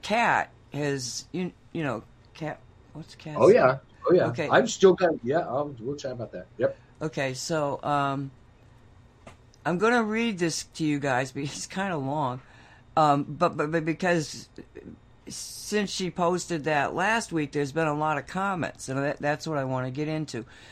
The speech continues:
Speaker 1: But, you know, it's for continuity, and so we can all remember what she said.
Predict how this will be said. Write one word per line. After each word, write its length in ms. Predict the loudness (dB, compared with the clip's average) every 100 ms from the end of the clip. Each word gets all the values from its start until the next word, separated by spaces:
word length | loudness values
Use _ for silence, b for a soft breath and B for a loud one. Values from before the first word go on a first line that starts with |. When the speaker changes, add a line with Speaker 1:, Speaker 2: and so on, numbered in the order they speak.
| B
Speaker 1:
But, 320 | -2 2 2 2
you 140 | -2 -2
know, 140 | -2
it's 140 | -4
for 140 | -8 -10
continuity, 760 | -6 -6 -4 -4 -2 -2 0
and 160 | 0 -2
so 140 | -4
we 120 | -6 -6
can 120 | -6
all 200 | -4 -2
remember 360 | -2 -2 -2 -4
what 200 | -6 -6
she 160 | -8 -8
said. 320 | -6 -6